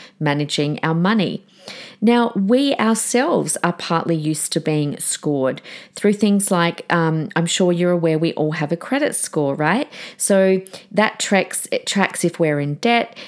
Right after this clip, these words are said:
uh, if we've paid bills, if we've got outstanding bills. So that way, if we want to lend money, uh, lenders and mortgage providers will go and check our credit rating to see if they should lend money to us or not, or if we're a risk,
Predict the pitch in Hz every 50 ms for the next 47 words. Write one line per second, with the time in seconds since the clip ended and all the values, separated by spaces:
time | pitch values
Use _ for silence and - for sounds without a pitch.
0 | - - - 160 147 - 165 165 - 160 151 151 - - - 143 143 143 - -
1 | 226 226 226 226 233 233 226 - 180 - - 156 151 165 147 147 131 95 - -
2 | - - - 196 208 220 220 214 233 220 214 202 202 220 214 208 208 208 220 220
3 | - - - - - - - - 220 214 220 240 - - 190 175 160 160 180 -
4 | - 196 - - 220 226 214 214 196 185 175 175 175 170 165 160 156 - - 180
5 | 208 226 196 139 120 220 302 - - - - - - - 170 170 - 175 185 190
6 | 202 208 202 202 190 180 190 175 170 170 175 190 202 196 214 196 - - - 175
7 | 160 165 156 151 151 160 165 156 165 165 165 - 170 165 160 165 160 160 - -
8 | 185 170 - - - - - - - - 165 165 160 165 - - 208 208 220 -
9 | - 165 156 156 156 165 165 165 - 180 170 - - 165 165 165 - 165 160 160
10 | - - - 175 170 165 - - - - - 170 160 160 170 175 190 220 254 302
11 | 330 - - 226 185 160 156 160 - - 156 147 143 139 - - 160 156 - -
12 | - 170 165 - - 160 - - - 170 170 185 196 202 202 311 370 233 - -
13 | -